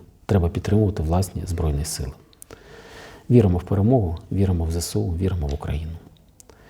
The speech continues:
Підписуйтесь, поширюйте, ставте вподобайки. Буду вам дуже вдячний за підтримку каналу саме такими діями. Це дасть змогу його просувати. До зустрічі.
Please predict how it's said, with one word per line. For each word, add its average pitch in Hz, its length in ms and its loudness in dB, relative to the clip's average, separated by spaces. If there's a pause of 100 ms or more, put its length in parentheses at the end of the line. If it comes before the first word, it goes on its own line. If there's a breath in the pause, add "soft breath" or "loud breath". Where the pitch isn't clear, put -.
(500 loud breath)
Підписуйтесь, - 600 4
поширюйте, - 680 -2 (200)
ставте 92 320 0
вподобайки. 95 580 2
Буду 110 280 0
вам 87 220 0
дуже 98 260 4
вдячний 82 500 -4
за 87 160 -4 (140)
підтримку 90 400 -4
каналу 98 460 2 (160)
саме 87 240 0
такими 76 340 -4
діями. 73 340 -6 (300)
Це 98 160 2
дасть 82 260 0
змогу 101 440 2 (120)
його 85 220 -2
просувати. - 560 -10 (1160 loud breath)
До 117 140 6
зустрічі. - 500 -4